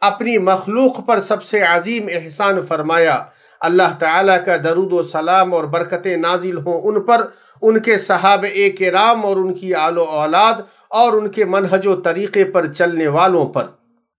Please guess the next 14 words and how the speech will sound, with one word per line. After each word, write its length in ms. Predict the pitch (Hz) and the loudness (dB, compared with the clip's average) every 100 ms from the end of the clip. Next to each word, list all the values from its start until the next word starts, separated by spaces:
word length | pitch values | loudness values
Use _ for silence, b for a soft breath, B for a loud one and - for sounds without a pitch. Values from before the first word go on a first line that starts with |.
| - | 0
ए 140 | 208 | 2
लोगों, 320 | 226 220 254 | 4 6 4
मैं 120 | 233 220 | 4 2
आप 180 | 214 208 | 2 0
सबको 420 | - 247 - 254 | -2 -2 0 2
और 120 | 226 | 2
अपने 280 | 208 208 202 | 0 -2 -2
नफ्स 300 | 196 262 - | 0 -2 -4
को 180 | - 175 143 - _ _ _ _ 190 | -4 -2 -2 -8 _ _ _ _ -2
अल्लाह 360 | 214 247 233 | 2 2 2
सुब्हानहू 580 | 190 220 196 220 233 214 | 0 -4 0 0 2 2
व 120 | 226 196 | 2 0
तआला 400 | 202 196 226 254 240 | 2 2 4 4 2
के 160 | 220 | 0